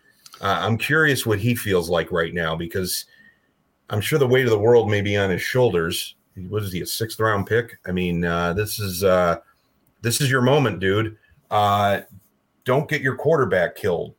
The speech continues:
Maybe nobody's asking you to be a savior, but just don't get him killed. Uh, how is he gonna respond to that? That'll be an interesting, uh, one-on-one thing to focus on. They're probably gonna give him a ton of help.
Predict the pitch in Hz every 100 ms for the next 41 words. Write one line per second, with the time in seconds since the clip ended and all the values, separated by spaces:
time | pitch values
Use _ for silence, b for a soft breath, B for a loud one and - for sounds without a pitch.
0 | - 113 127 127 139 131 117 123 127 127
1 | 113 113 104 104 92 123 123 98 85 -
2 | 123 - 139 127 123 92 - - 131 92
3 | 80 - _ _ _ _ _ _ _ 90
4 | 87 87 85 85 - - 135 143 151 135
5 | 90 87 - 90 87 85 90 90 120 120
6 | 110 98 95 - 95 - 92 87 85 82
7 | 82 82 101 107 98 90 90 95 90 92
8 | 90 - 101 92 92 - 85 82 82 b
9 | b _ 117 - 135 113 101 95 95 92
10 | 90 82 87 - 90 82 85 82